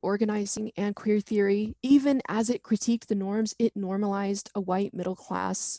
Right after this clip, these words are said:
gay and lesbian identity. It prioritized those things. A lot of times we see in mainstream L G B T Q organizing the prioritizing of white middle class gay and lesbian interests.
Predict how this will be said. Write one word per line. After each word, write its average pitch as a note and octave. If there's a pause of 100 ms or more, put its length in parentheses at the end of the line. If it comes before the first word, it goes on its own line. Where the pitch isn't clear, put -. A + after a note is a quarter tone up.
(160)
gay F#3+
and F3+
lesbian E3+
identity. F3
It -
prioritized F3
those G#3
things. G#3 (460)
A F#3+
lot F3+
of F#3
times F#3+
we G3
see F#3+
in F#3
mainstream F#3+
L -
G F#3+
B F#3+
T F#3+
Q G3+
organizing F#3+
the F#3
prioritizing F#3
of F3 (480)
white F#3
middle F3+
class F#3 (200)
gay F3+
and F3+
lesbian E3
interests. -